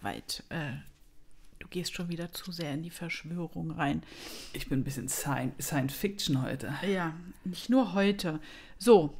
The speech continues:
Speaker 1: auf jeden Fall, um abschließend, ähm, vielleicht euch noch mal mitteilen, äh, zu-, mitzuteilen, Einstein hat wirklich mit seiner Revi-, Reli-,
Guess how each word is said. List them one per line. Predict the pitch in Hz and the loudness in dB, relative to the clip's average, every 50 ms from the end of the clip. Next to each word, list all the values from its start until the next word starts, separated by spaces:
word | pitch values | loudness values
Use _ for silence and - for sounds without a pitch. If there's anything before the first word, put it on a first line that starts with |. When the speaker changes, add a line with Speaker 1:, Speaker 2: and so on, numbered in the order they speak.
| - - - - - - - | -12 -12 -14 -16 -20 0 6
Speaker 1:
auf | - 247 240 - | 6 6 8 6
jeden | - 254 262 294 302 320 | 6 8 8 8 8 8
Fall, | - - - 262 254 254 262 262 - - | 4 4 6 8 8 10 10 8 6 6
um | - 226 233 - | 6 6 6 6
abschließend, | - - 240 - - - - - 226 233 240 254 - - 240 240 240 240 - - - - - | 6 2 0 0 0 -4 -2 0 2 4 4 2 2 4 6 6 6 6 4 2 -4 -2 0
ähm, | 190 202 202 208 202 202 208 196 | 2 4 4 6 6 4 4 2
vielleicht | 196 - 220 185 180 175 202 220 - - - - | 2 0 2 4 4 4 4 2 0 -4 -8 -2
euch | - 202 208 202 - - | 0 0 0 0 0 0
noch | 196 196 190 - - | 0 0 0 2 2
mal | 196 185 180 | 2 4 4
mitteilen, | 175 185 185 196 - - - 226 190 180 185 190 190 190 202 196 196 - - - _ _ - - - - - - - - - - - - - - | 4 2 2 0 0 -2 -2 0 2 2 2 2 2 2 0 0 -4 -6 -14 -20 _ _ -20 -20 -20 -20 -20 -20 -20 -20 -20 -20 -20 -20 -10 -6
äh, | 208 214 196 185 160 - | -2 -2 0 0 -2 -2
zu-, | - - | -4 0
mitzuteilen, | - 220 214 - - 208 202 - - 208 190 196 196 202 202 208 226 226 - - - - - - - - - - - - - - - - - - | 0 0 0 0 -2 -2 -2 0 0 2 2 4 4 4 4 4 4 2 0 -4 -20 -20 -20 -20 -20 -20 -20 -20 -20 -16 -14 -14 -14 -16 -8 0
Einstein | - 196 214 233 240 247 - - - - 139 143 151 147 - - - - - - - - - - - - - - - - - | 4 4 6 6 6 4 4 0 -2 0 0 0 0 0 -2 -4 -10 -16 -20 -20 -20 -20 -20 -20 -20 -20 -20 -20 -20 -12 -6
hat | - 233 226 - 196 190 | -4 -2 -2 0 2 2
wirklich | 220 240 233 247 226 196 196 | 2 2 2 0 -2 -2 -2
mit | 196 185 190 | -4 -4 -4
seiner | 190 190 190 196 190 - | -4 -4 -2 -2 -4 -4
Revi-, | 190 202 208 208 202 - - - - | -4 -4 -4 -4 -6 -8 -8 -10 -10
Reli-, | 208 202 202 214 226 240 247 247 247 - | -6 -2 0 0 2 2 2 0 -2 -4